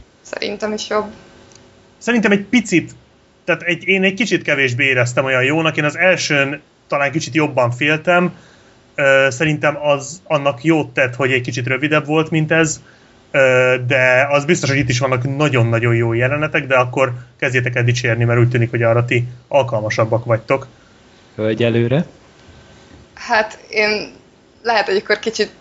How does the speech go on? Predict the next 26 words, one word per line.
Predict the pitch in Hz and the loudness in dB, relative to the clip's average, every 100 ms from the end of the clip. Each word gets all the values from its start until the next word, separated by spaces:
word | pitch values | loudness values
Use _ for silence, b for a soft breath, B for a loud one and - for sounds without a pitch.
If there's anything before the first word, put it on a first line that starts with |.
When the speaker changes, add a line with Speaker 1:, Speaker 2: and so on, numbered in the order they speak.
| - | -12
Speaker 1:
úgy | 233 226 | -8 -2
tűnt, | 214 214 | -2 0
hogy | |
én | 190 | 0
ezt | 202 202 | -2 -2
nagyon | 226 202 | -2 -2
imádtam, | 185 180 180 | 0 -2 -4
ezt | 180 - | -8 -10
a | 190 | -8
filmet, | 190 185 185 185 | -2 -2 0 -4
de | 175 185 175 - - _ _ | 0 0 0 -4 -16 _ _
én | 226 | -2
már | 240 247 | 0 2
az | 269 | 2
elsőért | 302 - - 170 - | 0 -2 -2 -4 -4
sem | 185 | -4
voltam | 175 185 185 180 | -2 -2 -2 -2
annyira | 175 175 175 | 0 0 0
oda. | 180 185 | 0 -2
Nekem | 196 - 202 | -4 -4 -2
egy, | 196 - | -2 -2
egy | 196 196 | -6 -4
ilyen | 202 202 214 | -2 -2 -4
szimplán | - 262 254 202 180 | -6 -4 -2 -2 0
jó | 185 | 0
horror | 190 196 180 175 175 | 0 0 2 0 0